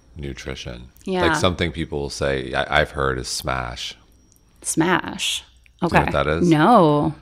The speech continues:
Speaker 1: So ranking seafood, um, salmon, mackerel, anchovies, sardines, and herring.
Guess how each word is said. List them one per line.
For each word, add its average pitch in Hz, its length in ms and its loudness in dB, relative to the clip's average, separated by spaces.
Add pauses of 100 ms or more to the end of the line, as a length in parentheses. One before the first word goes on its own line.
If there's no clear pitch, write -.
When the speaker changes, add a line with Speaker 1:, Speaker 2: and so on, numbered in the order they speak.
Speaker 1:
So 85 420 2
ranking 78 560 0
seafood, 73 840 -4
um, 67 600 -6 (380)
salmon, 76 1000 -4
mackerel, 71 800 -4
anchovies, 71 920 -6
sardines, 69 1200 -8
and 64 140 -12
herring. 62 480 -12